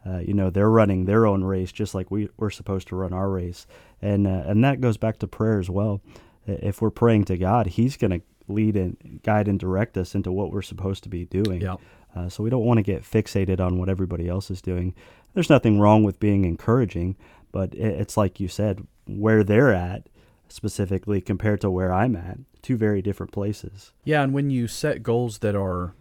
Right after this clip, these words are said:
Speaker 2: aligned with, you know, God's commandment for all Christians,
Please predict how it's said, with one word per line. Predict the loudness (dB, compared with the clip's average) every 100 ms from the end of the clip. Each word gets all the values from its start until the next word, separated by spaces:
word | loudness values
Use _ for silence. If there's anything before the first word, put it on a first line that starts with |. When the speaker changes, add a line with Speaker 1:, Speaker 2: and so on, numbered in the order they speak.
| _ _ _ _ _ _ _ _ _ _ _ _ -20 -18 -8
Speaker 2:
aligned | -6 -2 -2 -2 -2
with, | -4 -6 -10 _ _ _ _ _ _ _ _ _ _
you | -8
know, |
God's | -2 -2 -4
commandment | -6 -6 -4 -2 -4 -6 -10
for | -8 -2
all | -2
Christians, | -2 -6 -10 -10 -12 -14 -20